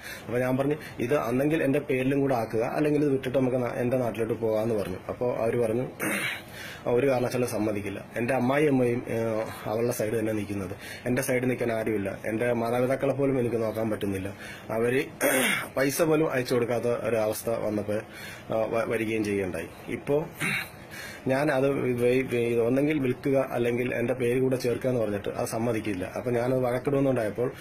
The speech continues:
അമ്മയും ആളും കൂടെ ഉടനെ തന്നെ ഈ സൂരജ് എന്ന് പറയുന്ന വ്യക്തിയെ വിളിക്കുകയും എന്റെ വീട്ടിൽ ഓടി വന്നിട്ട് എന്നോട് അവിടെ നിന്ന് ഇറങ്ങിപ്പോകാനും പോയില്ലെങ്കിൽ എന്റെ കൈയും കാലും തല്ലി ഓടിക്കുകയും ചെയ്യുമെന്ന് പറഞ്ഞു.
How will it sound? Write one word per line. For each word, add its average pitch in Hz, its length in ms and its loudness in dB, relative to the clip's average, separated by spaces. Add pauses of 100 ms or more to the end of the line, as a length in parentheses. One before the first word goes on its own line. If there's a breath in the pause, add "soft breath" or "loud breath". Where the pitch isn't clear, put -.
(200 loud breath)
അമ്മയും 131 400 4
ആളും 123 160 2
കൂടെ 120 120 2
ഉടനെ 120 360 2
തന്നെ 110 140 2
ഈ - 20 0
സൂരജ് 120 340 0
എന്ന് 123 120 4
പറയുന്ന 113 280 0
വ്യക്തിയെ 107 280 0
വിളിക്കുകയും 101 420 -2 (760 loud breath)
എന്റെ 123 280 2
വീട്ടിൽ 123 260 0
ഓടി 120 200 4
വന്നിട്ട് 107 440 0
എന്നോട് 139 420 4
അവിടെ 127 240 2
നിന്ന് 120 140 2
ഇറങ്ങിപ്പോകാനും 117 540 0
പോയില്ലെങ്കിൽ 123 420 2
എന്റെ 120 180 2
കൈയും 120 280 2
കാലും 127 200 2
തല്ലി 113 180 2
ഓടിക്കുകയും 107 340 0
ചെയ്യുമെന്ന് 101 300 0
പറഞ്ഞു. 95 180 -4